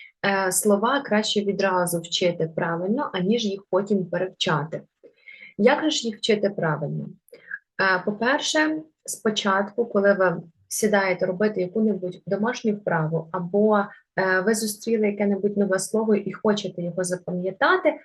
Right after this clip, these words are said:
розберіться з його родом, до якого роду він належить, та яким чином утворюється множина цього іменника.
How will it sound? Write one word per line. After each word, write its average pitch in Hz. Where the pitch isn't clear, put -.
розберіться 208
з 185
його 185
родом, 208
до 220
якого 190
роду 240
він 277
належить, 269
та 262
яким 214
чином 220
утворюється 196
множина 190
цього 196
іменника. 156